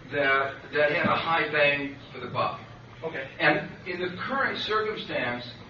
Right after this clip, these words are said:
Speaker 1: if I were going to give money to corporations, you know, money, I want to target to investment.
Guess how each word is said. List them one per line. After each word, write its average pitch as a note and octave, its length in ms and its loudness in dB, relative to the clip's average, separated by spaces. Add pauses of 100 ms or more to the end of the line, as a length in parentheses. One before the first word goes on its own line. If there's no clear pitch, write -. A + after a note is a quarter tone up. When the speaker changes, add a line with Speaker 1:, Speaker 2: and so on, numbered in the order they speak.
(300)
Speaker 1:
if F#3 160 2
I D#3+ 340 4
were C4+ 260 2
going G#3+ 300 6
to E3 80 -8
give D#3+ 220 -4
money D#3+ 300 0
to - 180 -10
corporations, C3+ 840 -4 (460)
you G2+ 80 -12
know, G2 120 -10
money, A#2 160 -8 (500)
I D3+ 240 2
want F#3+ 240 4
to D#3 40 -6
target D#3 360 0
to C3 120 -8
investment. A#2+ 560 -6